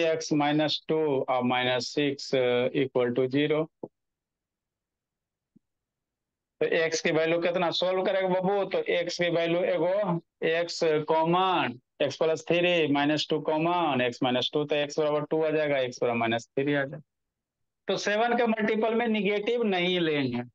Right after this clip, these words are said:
है ना? तो एक्स की value क्या आ गया? टू आ गया, इसलिए एक्स बराबर कितना आ गया? टू आ गया। तो ये answer होगा,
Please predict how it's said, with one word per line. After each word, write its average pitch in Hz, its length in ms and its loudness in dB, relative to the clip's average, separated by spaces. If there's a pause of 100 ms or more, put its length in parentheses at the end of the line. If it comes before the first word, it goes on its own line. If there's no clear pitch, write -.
(520)
है 208 120 -2
ना? 139 280 0 (520)
तो 170 60 0
एक्स 196 340 -2
की - 80 -4
value 202 280 2
क्या 214 160 0
आ 202 120 0
गया? 139 280 2 (160)
टू 143 220 2
आ 117 160 2
गया, 113 220 0 (1400)
इसलिए 175 600 0
एक्स 170 280 0
बराबर 175 320 0
कितना 175 260 0
आ 135 120 0
गया? 117 180 2 (120)
टू 180 140 2
आ 180 100 2
गया। 165 240 -4 (600)
तो 175 60 0
ये 202 140 2
answer 220 340 2
होगा, 160 300 4